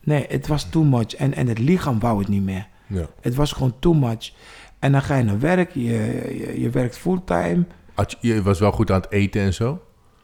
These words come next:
Speaker 1: Alles.
Speaker 2: Oké, je rookte niet, je drinkt niet veel?
Speaker 1: Ik heb nog nooit gerookt.
Speaker 2: Mhm.
Speaker 1: Ik heb nog nooit ge-, eh, alcohol gedronken.
Speaker 2: Oké.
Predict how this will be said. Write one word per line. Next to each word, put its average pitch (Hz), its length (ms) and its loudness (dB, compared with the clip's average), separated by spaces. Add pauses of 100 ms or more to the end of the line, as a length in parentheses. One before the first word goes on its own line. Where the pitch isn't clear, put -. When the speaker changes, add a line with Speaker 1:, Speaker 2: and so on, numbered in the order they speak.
(240)
Speaker 1:
Alles. 175 600 0
Speaker 2:
Oké, - 160 -12
je 87 160 0
rookte 95 320 2
niet, 87 320 0
je 92 80 -6
drinkt 90 280 0
niet 87 180 -2
veel? 87 340 -2
Speaker 1:
Ik 135 180 -4
heb 143 160 -2
nog 117 160 0
nooit 160 280 2
gerookt. - 540 -6 (100)
Speaker 2:
Mhm. - 120 -12
Speaker 1:
Ik - 60 -8
heb 123 80 -2
nog 113 120 -2
nooit 135 260 0
ge-, 131 220 -2
eh, 143 260 -2
alcohol 117 400 -2
gedronken. 98 460 -10 (200)
Speaker 2:
Oké. - 240 -16